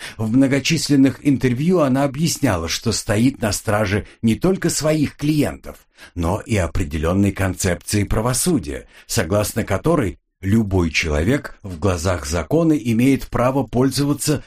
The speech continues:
наилучшей защитой. Корсо знал наизусть эти разглагольствования, которые находят оправдание чему угодно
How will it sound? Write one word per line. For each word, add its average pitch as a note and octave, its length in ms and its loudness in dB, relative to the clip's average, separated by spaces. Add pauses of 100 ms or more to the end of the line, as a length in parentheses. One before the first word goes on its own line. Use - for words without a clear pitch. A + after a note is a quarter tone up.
(100)
наилучшей A#2+ 720 2
защитой. A2+ 720 -4 (720)
Корсо D3 360 0
знал C#3+ 380 2
наизусть C3 640 4
эти B2 280 0
разглагольствования, F2+ 1300 -2 (260)
которые D#2+ 440 0
находят F2+ 480 -2
оправдание A2 680 2
чему D#3+ 400 4
угодно G#2 520 0